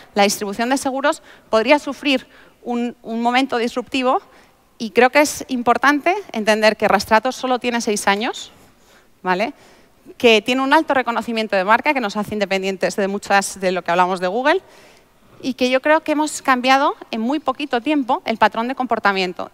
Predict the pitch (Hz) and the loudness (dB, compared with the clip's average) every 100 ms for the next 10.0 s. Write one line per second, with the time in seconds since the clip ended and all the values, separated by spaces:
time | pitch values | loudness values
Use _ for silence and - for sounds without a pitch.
0 | - 214 202 190 202 180 - - _ _ | -8 -6 -6 -6 -6 -6 -6 -10 _ _
1 | - - - 226 - 226 269 311 349 330 | -20 -16 -6 -4 -2 -2 2 4 2 2
2 | 302 302 285 294 262 226 269 294 285 254 | 0 0 -2 -2 0 0 -2 -2 -2 0
3 | 302 285 220 254 - - - - 214 220 | 0 0 -2 -4 -4 -18 -20 -6 -4 0
4 | 214 - 220 254 311 311 320 254 190 190 | 0 -2 -4 -2 -2 -2 -2 -2 -4 -4
5 | _ _ _ 233 262 339 330 330 302 - | _ _ _ -4 0 0 0 2 0 2
6 | 269 262 311 - 233 254 254 247 240 240 | 0 0 -2 -4 -2 2 2 0 -4 0
7 | 302 285 233 330 _ - 240 285 - 311 | 0 0 -2 -6 _ -6 -4 -4 -2 -2
8 | 302 - - 285 - 302 233 214 208 254 | 2 0 2 2 2 -2 0 0 2 2
9 | 277 262 233 214 208 208 247 370 233 185 | 2 -2 -4 -4 -2 -2 0 -2 -4 -8